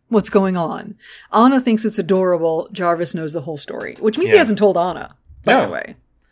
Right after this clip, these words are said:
Speaker 1: Because
Speaker 2: They have a
Speaker 1: he's
Speaker 2: communi-,
Speaker 1: not gonna
Speaker 2: they have a communication problem. We'll talk
Speaker 1: Well,
Speaker 2: about that
Speaker 1: but,
Speaker 2: later.
Speaker 1: but also, but also, that's not, that's Peggy's business.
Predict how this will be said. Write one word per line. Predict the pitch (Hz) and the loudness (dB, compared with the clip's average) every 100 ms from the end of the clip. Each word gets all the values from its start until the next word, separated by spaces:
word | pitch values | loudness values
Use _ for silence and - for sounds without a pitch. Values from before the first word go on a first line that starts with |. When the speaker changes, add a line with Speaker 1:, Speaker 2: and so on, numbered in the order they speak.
| _ _ _ - _ | _ _ _ -20 _
Speaker 1:
Because | - 240 269 | -2 4 6
Speaker 2:
They | 220 | 8
have | 254 | 6
a | |
Speaker 1:
he's | 262 | 4
Speaker 2:
communi-, | 254 | 4
Speaker 1:
not | 262 294 | 4 2
gonna | - 247 | -2 0
Speaker 2:
they | 233 | 2
have | 277 | 0
a | |
communication | 277 226 180 165 151 - 120 | -2 -4 -2 0 -2 -2 -8
problem. | 104 - - _ | -8 -8 -18 _
We'll | 139 | -6
talk | 151 - | 4 4
Speaker 1:
Well, | |
Speaker 2:
about | 156 139 | 4 0
that | 127 | 4
Speaker 1:
but, | - 98 | 4 4
Speaker 2:
later. | 87 - _ | -8 -20 _
Speaker 1:
but | - 262 - | 2 2 4
also, | 226 277 - 202 185 | 2 0 2 2 2
but | 185 226 | 0 -2
also, | - 240 262 - - 190 - | 0 -2 -2 -6 -6 -10 -8
that's | 196 226 247 | 0 0 2
not, | 240 220 226 254 277 - _ | 2 4 4 0 -2 -8 _
that's | 240 - | -6 -4
Peggy's | 220 262 302 262 | -4 -2 -2 -2
business. | 294 359 226 - - - | -8 -6 -10 -8 -10 -10